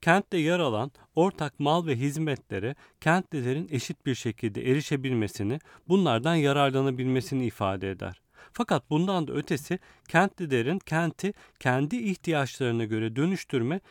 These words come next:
yeniden düzenleme haklarından söz eder. Bu noktada kent hakkından bahsederken ünlü düşünür Lefebvre'dan bahsetmemek olmaz. Tabii ki konuyu kendi bağlamımıza getireceğiz. Önce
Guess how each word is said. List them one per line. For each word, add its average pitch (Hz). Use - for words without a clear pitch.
yeniden 175
düzenleme 143
haklarından 127
söz 104
eder. 92
Bu 240
noktada 139
kent 185
hakkından 113
bahsederken 165
ünlü 185
düşünür 131
Lefebvre'dan 120
bahsetmemek 139
olmaz. 104
Tabii 170
ki -
konuyu 143
kendi 147
bağlamımıza 127
getireceğiz. 95
Önce 208